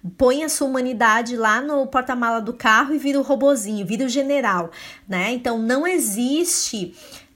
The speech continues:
gestão, missão, visão, valores e o diabo a quatro sem uma figura humanizada. Se você não for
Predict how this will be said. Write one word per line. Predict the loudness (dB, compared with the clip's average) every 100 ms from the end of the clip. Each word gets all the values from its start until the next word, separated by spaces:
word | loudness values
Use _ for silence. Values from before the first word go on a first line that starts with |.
| -8
gestão, | -2 0 0 -2 0 0 2 0
missão, | -2 -4 -2 2 2 2 -2
visão, | -4 -2 0 0 0 0
valores | 0 0 0 0 -2 -4
e |
o | -4
diabo | 0 0 2 -2
a |
quatro | -2 0 0 -2 -4
sem | -4 -2 -2 -2
uma | -2 -4
figura | -6 -6 -4
humanizada. | -4 -4 -2 -2 -2 -4
Se | -6 -6
você | -4 -2 -2 -2
não | -6
for | -8 -4 -4 -4